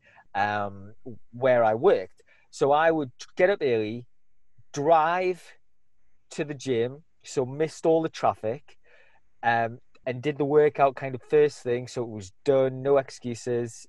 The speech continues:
It was ticked off the list by seven and eight A M. And, uh, then,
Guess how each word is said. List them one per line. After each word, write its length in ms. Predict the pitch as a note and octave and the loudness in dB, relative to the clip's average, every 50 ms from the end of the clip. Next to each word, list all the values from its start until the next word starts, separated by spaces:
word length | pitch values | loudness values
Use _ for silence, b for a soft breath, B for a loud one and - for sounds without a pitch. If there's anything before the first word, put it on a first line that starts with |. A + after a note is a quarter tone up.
| - - | -10 -8
It 100 | A2+ G2 | -8 -8
was 140 | A2 G#2+ | -8 -12
ticked 300 | - - - C#3+ - - | -10 -6 -4 -4 0 0
off 160 | C#3 B2+ - - | 0 -2 0 -2
the 100 | A#2+ A#2 | -2 0
list 320 | A#2+ A#2+ A#2 - - - | 0 0 -2 -4 -4 0
by 260 | A#2+ A2+ A2 G#2+ G#2+ | 2 4 4 4 2
seven 460 | G#2 - - B2 A2+ A#2 A2+ A#2+ A#2 | -2 -4 -2 0 0 2 0 -2 -4
and 180 | A2+ A2+ A#2+ A#2 - _ _ - | -4 -8 -16 -18 -20 _ _ -8
eight 220 | A#2+ A#2 A2+ A2+ | -6 -6 -6 -4
A 160 | A2+ A2 A#2 | -4 -2 0
M. 280 | A#2 A2+ A2+ A2+ A#2+ A#2+ b b b b b b b _ _ - | 0 0 -2 -4 -8 -14 b b b b b b b _ _ -2
And, 360 | A#2 A#2 B2 B2 A#2+ A#2 A2 | 0 0 0 -2 -6 -8 -4
uh, 300 | C3 B2 A#2+ A#2+ A#2+ A#2+ A2+ | 0 0 2 2 2 0 0
then, 300 | A#2 C#3 C3+ C3+ C3 C3+ | 0 0 2 2 0 -2